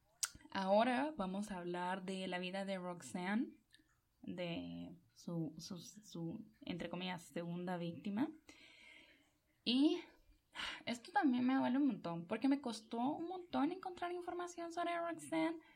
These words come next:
porque en la mayoría de los artículos solo la nombran como una prostituta. Literalmente,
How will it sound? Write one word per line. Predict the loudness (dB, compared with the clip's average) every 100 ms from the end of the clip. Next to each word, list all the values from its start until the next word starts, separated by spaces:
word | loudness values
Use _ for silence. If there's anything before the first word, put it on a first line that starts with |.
| -20 -20 -6
porque | -2 4 6
en |
la | 6
mayoría | 6 4 4 4 4 4 6 6
de | 4
los | 0 2
artículos | 0 0 -6 -2 0 0 -2 -8 _ _ _
solo | -2 2 6
la | 6
nombran | 6 6 4
como | 2 0
una | 0 -4 -4
prostituta. | -6 -8 -8 -8 -8 -12 -12 _ _ _
Literalmente, | -4 2 6 6 4 2 4 2 4 2